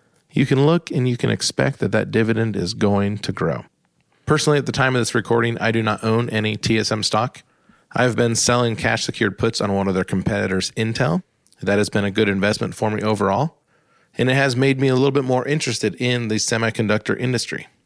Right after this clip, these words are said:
especially at these particular levels. Looking at Taiwan Semiconductor down thirty-seven percent. Intel is down, and again, these are year-on-year numbers. Intel is down forty-eight percent.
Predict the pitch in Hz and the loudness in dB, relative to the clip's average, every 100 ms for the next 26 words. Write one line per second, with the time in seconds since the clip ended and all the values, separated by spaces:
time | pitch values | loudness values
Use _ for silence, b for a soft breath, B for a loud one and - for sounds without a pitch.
0 | _ _ _ _ _ - 139 139 110 123 | _ _ _ _ _ -4 0 0 0 0
1 | - 117 127 120 110 98 101 82 82 - | 0 -2 -2 0 0 2 0 -4 -8 -10
2 | - _ _ b b b b - 113 120 | -12 _ _ b b b b -4 -2 0
3 | 107 - b b b - 117 113 110 104 | 0 -2 b b b -2 2 2 0 0
4 | 113 104 107 104 - 95 101 101 98 - | 0 0 0 -2 0 0 2 0 -2 -2
5 | 107 104 - 104 92 90 - 85 - _ | 0 0 0 -2 -2 -6 -4 -6 -8 _
6 | _ _ _ 147 147 120 95 92 - 92 | _ _ _ 0 2 0 0 -2 -2 -2
7 | 90 87 b b b b 92 95 101 95 | -2 -6 b b b b -4 0 0 0
8 | 95 95 90 98 104 104 92 95 95 92 | 0 0 0 0 0 0 -2 -2 -2 -2
9 | 92 87 82 - - 139 135 127 117 104 | -2 -4 -6 -10 -6 -4 0 2 2 0
10 | 113 104 98 - 123 131 123 - 127 - | 0 -2 -4 -2 0 2 0 0 -2 -2
11 | 98 - - | -4 -4 -6